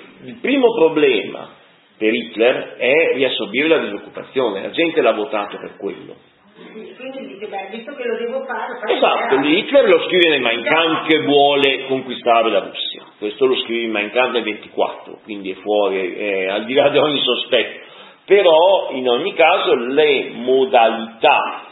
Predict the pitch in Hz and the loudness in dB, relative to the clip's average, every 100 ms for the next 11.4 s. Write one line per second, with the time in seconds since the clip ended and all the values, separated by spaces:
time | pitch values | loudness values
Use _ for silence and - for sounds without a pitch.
0 | - _ 110 110 156 147 127 107 101 110 | -20 _ -12 -2 0 2 2 -2 -6 -8
1 | 110 117 120 104 98 - 95 107 123 139 | -2 0 2 0 -6 -12 -8 -6 -6 -8
2 | - 123 131 131 - 185 185 165 151 139 | -8 -6 0 -2 4 2 4 2 2 0
3 | 151 156 147 151 143 - 147 147 147 135 | 0 0 0 0 -2 2 2 2 -2 -2
4 | 127 143 139 143 143 - 156 123 110 - | 2 2 2 -2 -6 0 2 2 0 0
5 | 165 190 - - - _ - 143 147 123 | -2 -2 -12 -20 -20 _ 0 2 2 0
6 | 131 143 143 208 151 123 123 117 117 165 | -2 -6 -2 -2 -2 -10 0 0 2 -2
7 | 156 120 107 92 104 98 139 104 95 - | -4 -6 -8 -10 -12 -2 -2 -2 -8 -12
8 | 90 - 117 104 - - - 147 165 254 | -12 -4 -2 -2 -4 -14 -2 0 0 -6
9 | 247 - 233 165 123 113 139 143 143 107 | -10 -2 0 2 0 -2 -4 -2 -4 -4
10 | 107 - 131 95 98 - - 117 139 123 | -8 -4 -4 -4 -8 -14 -12 -8 -8 -8
11 | 127 156 214 - | -6 -4 -4 -8